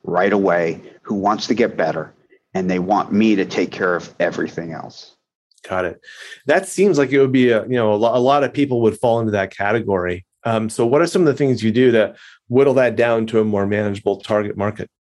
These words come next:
Speaker 1: Yeah. So one of the things that we look at is I wanna find out, okay, is there a liability dispute? So I have my own filter when someone calls in,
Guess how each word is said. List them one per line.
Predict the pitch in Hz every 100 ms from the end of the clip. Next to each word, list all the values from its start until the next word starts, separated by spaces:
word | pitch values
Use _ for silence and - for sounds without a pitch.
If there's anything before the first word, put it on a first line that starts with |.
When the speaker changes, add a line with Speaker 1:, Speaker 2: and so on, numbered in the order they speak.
| _ -
Speaker 1:
Yeah. | 135 143 120
So | - 156 135
one | 123 156
of | 165
the | 139
things | 151 135 123
that | 117
we | 107 107
look | 110 107
at | 110 98 95
is | 95 98 - - - - -
I | 127
wanna | 123 123 131 135
find | - 113 113
out, | 110 104 104
okay, | 95 92 101 92
is | 90 98 101 98
there | 107 98 95 92
a | 82
liability | 78 90 95 95 90 95 98 92
dispute? | 82 78 - 90 -
So | - 107
I | 113 143
have | 113 104 101 101
my | 98 95
own | 101 98
filter | - 101 104 135 143
when | 131 82
someone | - 98 87 80
calls | 104 92 90
in, | 123 147 190